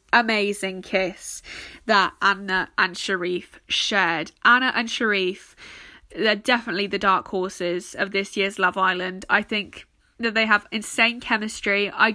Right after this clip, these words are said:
do fear at times that their connection is strictly sexual, but I think that after this moment, you know, they have potential to be something more. Sharif's words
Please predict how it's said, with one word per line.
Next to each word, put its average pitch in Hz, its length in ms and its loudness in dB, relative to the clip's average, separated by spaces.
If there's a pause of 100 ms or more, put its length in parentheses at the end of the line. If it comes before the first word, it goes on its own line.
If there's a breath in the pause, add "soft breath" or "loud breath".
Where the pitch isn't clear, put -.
do 262 220 0
fear 240 280 0
at - 160 -4
times 226 640 2 (400 loud breath)
that 226 180 2
their 220 100 0
connection 214 560 -2
is 202 160 -6
strictly - 360 -6
sexual, 214 640 -4
but 226 200 2
I 226 120 2 (220)
think 226 500 -2 (400 loud breath)
that 214 140 6
after 233 260 4
this 220 220 0
moment, 196 640 -2
you 233 80 0
know, 202 180 0
they 214 160 -2
have 208 420 4 (120)
potential 196 560 -4
to 208 120 -6
be 196 140 -2
something 185 540 -6
more. 190 480 -4
Sharif's 247 560 0
words 185 680 0